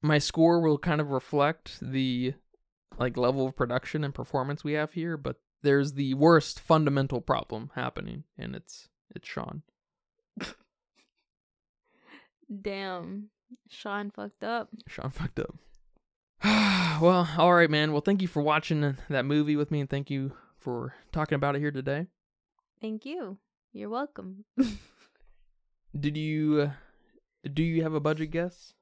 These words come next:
Speaker 1: for me?
Speaker 2: Yeah, my budget guess is twenty-five million, just from the caliber of actors we have and the length of the movie.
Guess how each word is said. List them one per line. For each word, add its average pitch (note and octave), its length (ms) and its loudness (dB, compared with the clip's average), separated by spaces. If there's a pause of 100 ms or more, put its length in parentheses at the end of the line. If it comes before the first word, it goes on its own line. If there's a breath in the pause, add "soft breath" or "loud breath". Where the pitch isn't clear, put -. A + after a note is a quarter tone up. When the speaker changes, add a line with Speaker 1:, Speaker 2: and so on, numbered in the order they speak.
(140)
Speaker 1:
for G3+ 160 -6
me? A3+ 160 -10 (760)
Speaker 2:
Yeah, B3+ 120 -4
my A3+ 140 -4
budget B3 440 -6
guess C4+ 400 -2 (180)
is A3 560 -4
twenty-five C4 560 -4
million, G#3 580 -8 (540)
just A3+ 400 -6
from A3 380 -6 (100)
the G#3 60 -10
caliber G#3 960 -6
of F#3 380 -6 (180)
actors A#3+ 800 -6
we C#4 140 -6
have D4+ 360 -4 (580)
and G3 720 -8 (800)
the G3 520 -4 (440)
length G3 500 -6 (180)
of B3 100 -4
the C4+ 100 -4
movie. D4+ 500 -4